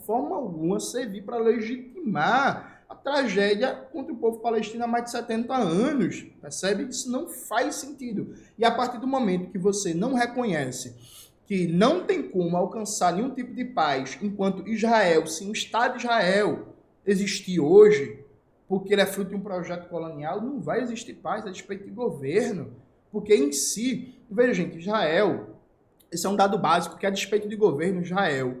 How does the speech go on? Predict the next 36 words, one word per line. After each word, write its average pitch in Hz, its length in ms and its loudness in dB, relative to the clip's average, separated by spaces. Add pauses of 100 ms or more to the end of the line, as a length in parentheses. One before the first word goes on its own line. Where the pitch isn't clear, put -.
(120)
não 185 220 -4
permite 190 400 2
o 202 40 -8
direito 185 320 0
de 208 100 -4
retorno, 190 720 2 (480)
não 214 600 2 (240)
permite 180 760 0
o 190 120 -6
direito 170 520 -2
de 170 100 -6
retorno. 185 540 0
Então, 180 180 -8
os - 80 -8
palestinos 196 640 -4
que - 100 -20
foram 175 200 -10
expulsos 165 300 -12
das 170 80 -14
suas 180 220 -10
terras, 135 560 -2 (340)
que 160 160 -4
saíram 170 300 0
diáspora 175 500 2
pelo 170 280 -2
mundo 147 340 -6
por - 60 -16
causa 170 200 -4
da 147 60 -4
violência 156 380 -4
de 147 100 -16
Israel, 147 240 -6
eles 180 160 -4
não 196 100 -2
podem 180 320 -6
voltar, 170 1120 0